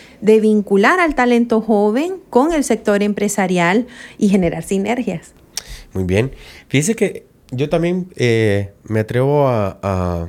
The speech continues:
Speaker 2: a compartir también a la, a la audiencia que nos sigue. Digamos, hay siempre eventos, eh, relacionados a estos temas en la que están abiertos al público, pues, ¿verdad? Este, está este, el de futu-, el futuro, ¿verdad?
Speaker 1: Sí.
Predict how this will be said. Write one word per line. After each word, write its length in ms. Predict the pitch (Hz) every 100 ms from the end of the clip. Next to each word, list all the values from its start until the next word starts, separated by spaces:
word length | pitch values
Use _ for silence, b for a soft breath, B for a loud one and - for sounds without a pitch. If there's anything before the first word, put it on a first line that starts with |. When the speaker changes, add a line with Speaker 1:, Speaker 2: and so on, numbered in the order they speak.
| -
Speaker 2:
a 80 | -
compartir 500 | 107 98 92 107 120
también 260 | 110 104
a 40 | 120
la, 160 | 98
a 100 | 82
la 60 | 82
audiencia 320 | 85 95 113
que 80 | 104
nos 120 | 92
sigue. 280 | 90 82 113 - - - _ _ _ _ _ _
Digamos, 380 | 127 113 127 123
hay 340 | 120 131 131 - - _ -
siempre 320 | - 131 135
eventos, 800 | 104 143 135 98 113 - - - _ _ -
eh, 320 | 90 92 90 90
relacionados 640 | 87 90 92 92 104 110
a 40 |
estos 220 | 101 98
temas 420 | - 92 87 107 b b _
en 160 | 98
la 120 | 98 95
que 1000 | 98 95 92 92 92 90 90 90 90 -
están 320 | - - 123
abiertos 400 | 139 143 160 95
al 120 | 90
público, 520 | - 165 113 90 90
pues, 140 | 107 113
¿verdad? 420 | 85 87 95 90
Este, 480 | 85 85 85 - -
está 300 | - 90 90
este, 260 | 87 - 92
el 100 | 85
de 420 | 85 82 82 78 B B B B -
futu-, 420 | - - 120 107
el 80 | 92
futuro, 380 | 98 113 92 82
¿verdad? 360 | 85 110 120
Speaker 1:
Sí. 260 | 107 - -